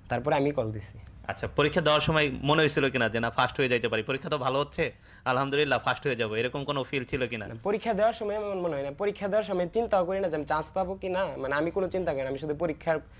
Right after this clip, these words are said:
Speaker 1: কোশ্চেনের ভিতরে নি-, মানে ডুবে
Speaker 2: ফোকাস,
Speaker 1: ছিলাম।
Speaker 2: ফোকাস
Speaker 1: হ্যাঁ, আর কোনো
Speaker 2: কোশ্চেনের
Speaker 1: চিন্তা
Speaker 2: সাথে।
Speaker 1: ছিল না, চান্স পাইলে পাইলাম, না পাইলে নাই। কিন্তু আমি শুধু কোশ্চেনের ভিতরে ছিলাম। তারপরে বের হয়ে যখন মানে এই যে বিভিন্ন কোচিং থেকে মিলাইতে, মিলাইছিলাম, তখন,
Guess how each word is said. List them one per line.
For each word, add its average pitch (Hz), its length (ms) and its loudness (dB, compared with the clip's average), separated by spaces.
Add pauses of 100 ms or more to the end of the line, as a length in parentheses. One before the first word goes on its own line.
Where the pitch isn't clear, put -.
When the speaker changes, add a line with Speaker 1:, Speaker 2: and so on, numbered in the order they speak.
(320)
Speaker 1:
কোশ্চেনের 170 340 4
ভিতরে 160 200 2
নি-, 147 160 -2
মানে 131 220 -4
ডুবে 139 160 4
Speaker 2:
ফোকাস, 139 180 4
Speaker 1:
ছিলাম। 110 160 0
Speaker 2:
ফোকাস 127 180 -2
Speaker 1:
হ্যাঁ, 131 100 2
আর - 160 -10
কোনো - 120 0
Speaker 2:
কোশ্চেনের 196 260 2
Speaker 1:
চিন্তা 226 160 2
Speaker 2:
সাথে। 202 120 -2
Speaker 1:
ছিল 143 140 -4
না, 135 60 -4
চান্স 165 280 -2
পাইলে 208 220 0
পাইলাম, 196 280 -4
না 156 140 -6
পাইলে 131 240 -8
নাই। 107 180 -10
কিন্তু 131 340 -6 (440)
আমি 135 300 0
শুধু 170 260 0
কোশ্চেনের 196 380 2
ভিতরে 165 300 0
ছিলাম। 107 280 -8 (360)
তারপরে 233 260 2
বের 180 220 2
হয়ে 190 120 -2
যখন 180 380 -2 (120)
মানে 127 480 -4
এই 117 120 -8
যে 117 140 -6
বিভিন্ন 123 300 -4
কোচিং 127 300 -4
থেকে 131 220 -6
মিলাইতে, 127 380 -2 (240)
মিলাইছিলাম, 127 540 -4
তখন, 123 320 -6